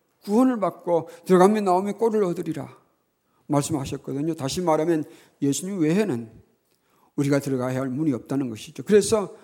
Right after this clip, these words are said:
좁은 문이에요. 그럼 그 문을 들어가 보면 사실은 겉으로 보기에는 좁을지 몰라도, 사람의 눈에 보기에는 좁을지 몰라도, 들어가 보면 거기에 생명이 있기 때문에 놀라운 길이 되는 것이에요. 위대한 선택이 되는 것입니다.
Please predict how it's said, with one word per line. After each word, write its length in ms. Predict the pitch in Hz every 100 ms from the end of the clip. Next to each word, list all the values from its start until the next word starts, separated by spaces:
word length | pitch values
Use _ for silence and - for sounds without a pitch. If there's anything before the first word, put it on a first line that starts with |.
| -
좁은 360 | - 208 208 165
문이에요. 440 | 147 131 117 113 113 _ _ _ _ _ _ _ _ _ _ _ _ _ _ - -
그럼 200 | 214 220
그 60 | 196
문을 280 | 208 233 226
들어가 260 | 240 233
보면 560 | 185 208 233 143 113 123 _ _ _ _ _ -
사실은 640 | - 175 170 208 202 190 - - _ _ _
겉으로 300 | - - 226
보기에는 340 | 214 208 214 190
좁을지 340 | 185 185 180
몰라도, 440 | 170 160 160 160 156
사람의 440 | - 196 254 277
눈에 280 | 233 233 220
보기에는 380 | 196 190 190 175
좁을지 360 | 196 185 185
몰라도, 480 | 165 156 156 165 165
들어가 300 | 202 254 240
보면 400 | 196 226 185 131 - -
거기에 200 | 160 160
생명이 520 | - - - 302 277
있기 200 | 233 175
때문에 440 | - 151 151 135 - -
놀라운 560 | - 160 175 185 185 180
길이 220 | 160 156
되는 280 | 139 123 135
것이에요. 360 | 123 - - 123 _ _ _ _
위대한 300 | 214 254 240
선택이 400 | 214 196 185 180
되는 180 | 147 135
것입니다. 480 | 123 - 139 147